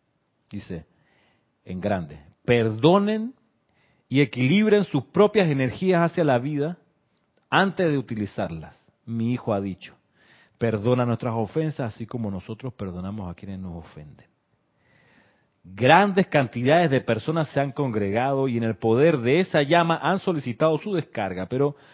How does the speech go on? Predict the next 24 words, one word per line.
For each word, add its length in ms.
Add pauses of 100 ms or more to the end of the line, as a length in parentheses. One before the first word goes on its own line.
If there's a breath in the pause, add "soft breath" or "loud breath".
(400 soft breath)
¿cuántos 480
han 260 (220)
entrado 540
primero 340
a 40
la 140
cámara 360
secreta 420
del 160
corazón 640
y 140
han 180
perdonado 760
a 140
toda 380
la 100
vida? 340 (1700)
Esa 280
es 60
la 60
eficacia 540
en 80
su 180
uso 460